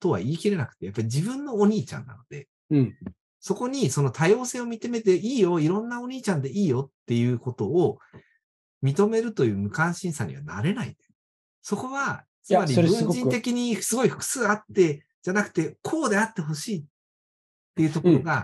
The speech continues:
Speaker 2: うん。
Speaker 1: ドンとある。そこの戦いをずっとこの小説の裏背景としては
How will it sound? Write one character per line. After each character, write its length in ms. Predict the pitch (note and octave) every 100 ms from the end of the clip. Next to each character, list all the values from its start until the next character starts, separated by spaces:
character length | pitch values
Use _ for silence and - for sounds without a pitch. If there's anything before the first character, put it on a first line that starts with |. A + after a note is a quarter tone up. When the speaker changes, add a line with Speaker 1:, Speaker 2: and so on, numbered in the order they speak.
| - _ _ _ _ _ -
Speaker 2:
う 40 |
ん。 40 | B2+
Speaker 1:
ド 120 | G#3+
ン 100 | G#3
と 140 | A3
あ 80 | F3+
る。 200 | F#3 C3 -
そ 180 | -
こ 100 | A#3
の 60 | C#4+
戦 280 | C4+ C4 C4
い 60 | A3+
を 60 |
ず 180 | D3+ A3
っ 20 |
と 140 | A#3 A#3
こ 100 | A3+
の 220 | A3 G#3 C3+ - _
小 120 | G3
説 260 | F#3+ - G3
の 200 | F3+ E3+
裏 340 | F#3+ D#3+ E3+
背 220 | - F#3+
景 160 | - G#2
と 100 | -
し 80 | -
て 80 |
は 320 | E2+ A2+ F2